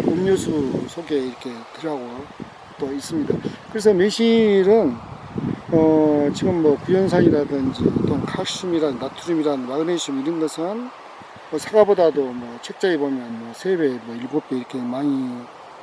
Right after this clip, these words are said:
어, 들어있고, 또 이제 앞으로 이제 세대가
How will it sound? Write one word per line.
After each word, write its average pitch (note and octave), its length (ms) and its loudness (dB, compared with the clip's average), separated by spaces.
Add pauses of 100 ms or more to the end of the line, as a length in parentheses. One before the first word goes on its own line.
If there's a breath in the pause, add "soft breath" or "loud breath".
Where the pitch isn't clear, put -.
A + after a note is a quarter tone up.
(180)
어, A#2+ 460 -10
들어있고, C#3 640 -2 (880 loud breath)
또 G#3+ 140 10
이제 C#3+ 1040 6
앞으로 F3+ 320 4
이제 C3+ 260 4
세대가 F3+ 680 4